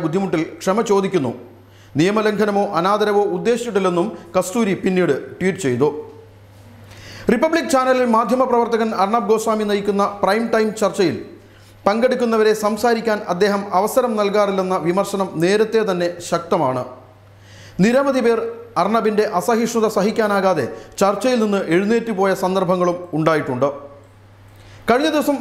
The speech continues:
നടൻ സുശാന്തിൻ്റെ മരണവുമായി ബന്ധപ്പെട്ട് ബോളിവുഡ് ലോബി എന്ന വിഷയത്തിലായിരുന്നു പ്രൈം ടൈമിലെ ചർച്ച. നടി കങ്കണ റൗട്ട്, പാനലിസ്റ്റായി നടി കസ്തൂരി ശങ്കർ എന്നിവരും ചർച്ചയിൽ പങ്കെടുത്തു. Skype കോൾ വഴിയായിരുന്നു കസ്തൂരി പങ്കെടുത്തത്.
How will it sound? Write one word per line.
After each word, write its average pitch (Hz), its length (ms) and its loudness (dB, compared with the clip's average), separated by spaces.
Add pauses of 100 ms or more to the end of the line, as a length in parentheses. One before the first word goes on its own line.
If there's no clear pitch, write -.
നടൻ 226 260 2
സുശാന്തിൻ്റെ 262 580 2
മരണവുമായി 233 440 2
ബന്ധപ്പെട്ട് 214 400 0 (380)
ബോളിവുഡ് 226 420 2
ലോബി 220 220 0 (100)
എന്ന 202 160 0
വിഷയത്തിലായിരുന്നു 208 640 0 (100)
പ്രൈം 190 300 2
ടൈമിലെ 185 260 0 (120)
ചർച്ച. 131 220 0 (1120)
നടി 165 180 2 (120)
കങ്കണ 175 280 2 (100)
റൗട്ട്, 190 220 0 (400)
പാനലിസ്റ്റായി 226 600 0 (360)
നടി 185 140 2 (100)
കസ്തൂരി 240 460 -2
ശങ്കർ 196 240 0 (220)
എന്നിവരും 196 420 2
ചർച്ചയിൽ 170 400 0
പങ്കെടുത്തു. 127 400 -2 (760)
Skype 285 320 0 (100)
കോൾ 269 180 4
വഴിയായിരുന്നു 226 480 2 (140)
കസ്തൂരി 202 380 0 (120)
പങ്കെടുത്തത്. 147 480 0